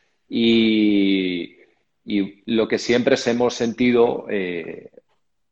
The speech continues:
nosotros de, de vosotros ha sido un amor profundo, un amor, eh, un amor infinito, el amor que, que como padre das, que, que, que, que es, que es, que es inacabable, inagotable, ¿no?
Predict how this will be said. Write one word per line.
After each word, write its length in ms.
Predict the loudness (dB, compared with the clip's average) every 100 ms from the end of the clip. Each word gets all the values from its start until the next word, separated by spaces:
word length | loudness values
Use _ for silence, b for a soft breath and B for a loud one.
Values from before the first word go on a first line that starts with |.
| _ _ _ _
nosotros 640 | -8 -8 -2 -2 0 0 0
de, 160 | -2
de 160 | -2 -2
vosotros 500 | -2 -4 -4 -4 -4
ha 80 | -4
sido 240 | -2 -2
un 80 | -2
amor 340 | 0 0 -2
profundo, 600 | -8 -6 -2 -2 0 0
un 160 | 0 0
amor, 500 | -2 0 0 -2 -8 b b b _
eh, 880 | -4 -2 0 0 -2 -4 -6 -8 -10
un 200 | -4 0
amor 220 | 2 4
infinito, 640 | 4 0 0 0 4 2 4
el 80 |
amor 380 | 2 2 2 2
que, 320 | -2 -2 -4 -6
que 100 | -8
como 240 | -6 0
padre 380 | 2 4 2 2
das, 400 | 4 4 2 -6
que, 400 | -14 -12 -14 -18 _ _ _ _ _
que, 580 | -12 -10 -10 -12 -14 -18 _
que, 320 | -10 -10 -12 -12
que 100 | -10
es, 220 | -10 -8
que 120 | -4 -4
es, 180 | -4
que 100 | -2
es 180 | -2 0
inacabable, 600 | 0 2 4 6 4 2
inagotable, 580 | -8 -10 -8 -8 -8 -12
¿no? 260 | -16 -18